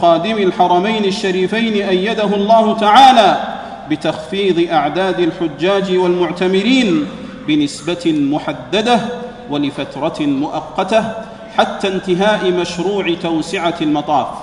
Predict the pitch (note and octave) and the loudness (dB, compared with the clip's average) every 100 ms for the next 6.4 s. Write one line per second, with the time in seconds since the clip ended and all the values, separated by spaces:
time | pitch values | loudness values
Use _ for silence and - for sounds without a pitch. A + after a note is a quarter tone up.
0 | - - - D3 E3 F#3 F3 G#3+ G#3+ F#3+ | -16 -18 -10 -2 2 4 4 0 0 0
1 | E3 G3+ A3 G3+ G3+ G3+ A#3 B3 A#3 A#3 | 2 2 0 0 2 2 0 0 2 2
2 | E3+ B2 - - - C#3 F#3 F3+ D3 D3+ | 2 -2 -8 -14 -8 -8 -4 -6 -4 -4
3 | C3+ C#3 E3+ C#3 C3+ B2+ B2 A#2+ B2+ A2+ | -2 -2 -2 -4 -6 -6 -8 -8 -10 -10
4 | A2 - - - D3 E3 D#3+ D#3+ F3 G3 | -12 -14 -20 -8 -2 -2 0 0 0 2
5 | F#3 E3+ E3+ F#3+ F3+ F3+ F3 F3 F#3 A3 | 2 2 2 2 2 0 2 4 6 6
6 | A#3 E3+ D3+ | 4 2 2